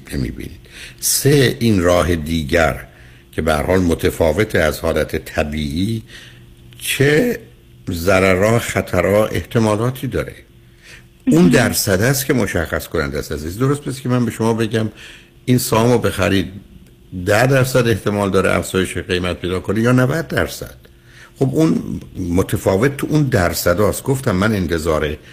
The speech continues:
Speaker 1: قطعیت و قاطعیت ندارم، ولی به نظر من همه آنچه که هست رو از نظر پزشکی فقط پز-،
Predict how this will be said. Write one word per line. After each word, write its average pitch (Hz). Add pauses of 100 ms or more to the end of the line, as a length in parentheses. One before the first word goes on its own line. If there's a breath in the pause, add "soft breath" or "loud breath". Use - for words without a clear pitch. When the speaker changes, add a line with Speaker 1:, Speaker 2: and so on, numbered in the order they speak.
(420 loud breath)
Speaker 1:
قطعیت 87
و 87
قاطعیت 78
ندارم، 98
ولی 117
به 107
نظر 80
من 120 (260 loud breath)
همه 110
آنچه 95
که 101
هست 123
رو 143
از 104
نظر 120
پزشکی 87 (480 loud breath)
فقط 117 (240)
پز-، 98